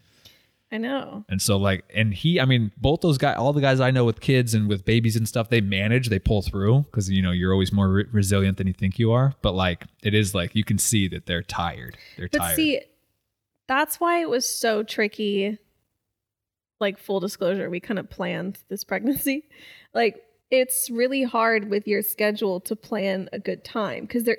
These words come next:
Speaker 1: is no good time.
Speaker 2: I think there's better times than worse
Speaker 1: No,
Speaker 2: times.
Speaker 1: but, but this is the tricky thing. You can't just, like, pick a time that you want and then hope for the best because it has to line up with my cycle.
Speaker 2: Yeah.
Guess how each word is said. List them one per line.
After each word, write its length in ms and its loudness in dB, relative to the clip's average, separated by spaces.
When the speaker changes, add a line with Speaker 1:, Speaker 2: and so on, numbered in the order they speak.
Speaker 1:
is 160 0
no 160 -2
good 200 -10
time. 320 -16
Speaker 2:
I 120 4
think 180 2
there's 160 4
better 200 2
times 300 2
than 120 0
worse 160 2
Speaker 1:
No, 60 4
Speaker 2:
times. 360 -2
Speaker 1:
but, 440 2
but 100 -20
this 180 -4
is 100 -4
the 100 0
tricky 320 -2
thing. 420 -6
You 160 -2
can't 340 0
just, 240 -4
like, 340 0
pick 220 -2
a 40 0
time 360 -2
that 100 -6
you 180 -10
want 560 -2
and 160 -2
then 440 -4
hope 280 -2
for 140 -8
the 80 -2
best 460 -2
because 340 -6
it 80 -10
has 200 -2
to 100 -4
line 260 -2
up 240 -8
with 180 -6
my 180 -6
cycle. 640 -4
Speaker 2:
Yeah. 220 2